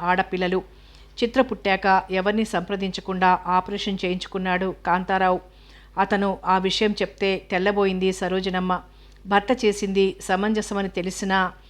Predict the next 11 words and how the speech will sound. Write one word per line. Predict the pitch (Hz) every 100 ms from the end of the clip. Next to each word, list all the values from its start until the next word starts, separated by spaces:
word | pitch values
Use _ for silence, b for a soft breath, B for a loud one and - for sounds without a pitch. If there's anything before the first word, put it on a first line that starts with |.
| b b -
తనకో | 202 202 196
మాట | 185 190
చెప్పలేదని | 226 214 202 185 190 190 190 185 -
ఆమె | 185 185
బాధ. | 180 185 185 196 - b b b - 226
చెబితే | 214 254 262
ఆమె | 233 196
అంగీకరించదన్న | 185 190 226 226 208 202 190 190
భయంతో | 185 180 185 190 196 190 -
రహస్యంగా | 180 202 208 214 202
చేయించుకున్నట్టు | 196 190 185 190 - 185 185 - 190